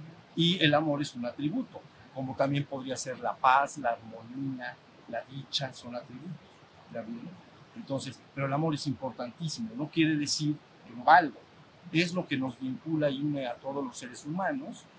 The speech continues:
y es, es un lazo tan poderosamente fuerte que nos une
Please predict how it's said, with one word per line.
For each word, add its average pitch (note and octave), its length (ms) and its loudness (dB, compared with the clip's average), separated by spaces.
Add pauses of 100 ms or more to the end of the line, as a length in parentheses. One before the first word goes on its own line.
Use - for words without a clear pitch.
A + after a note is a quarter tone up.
(280)
y C#3 260 0
es, D3 240 -2 (200)
es D#3+ 300 0
un E3 120 2
lazo C#3+ 380 2
tan C#3+ 200 -2 (580)
poderosamente F#3+ 920 -2
fuerte G3+ 800 2
que C3 120 -10
nos C3+ 240 -8
une D#3 320 2